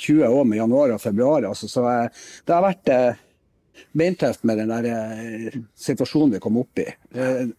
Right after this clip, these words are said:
jeg, jeg tror aldri vi har sett for oss den følelsen, opplevelsen av den massive kanselleringen av bestillinger. Du så liksom at,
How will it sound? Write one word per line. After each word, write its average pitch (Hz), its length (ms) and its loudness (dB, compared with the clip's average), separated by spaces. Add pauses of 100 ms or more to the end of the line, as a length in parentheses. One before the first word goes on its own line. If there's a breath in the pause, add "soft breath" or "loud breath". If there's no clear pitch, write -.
(120)
jeg, 147 200 -2
jeg 156 160 -4
tror 160 180 2
aldri 156 220 4
vi 131 100 2
har 127 140 -2
sett - 580 -6
for 180 420 0
oss - 160 -8 (200)
den 117 300 0 (1000)
følelsen, 147 600 2
opplevelsen 147 800 2
av 135 240 0
den 120 220 2 (360)
massive 104 840 -4
kanselleringen 123 640 0
av 107 80 -6
bestillinger. 117 460 0
Du 135 120 2
så 190 240 0
liksom 117 400 0
at, - 180 -6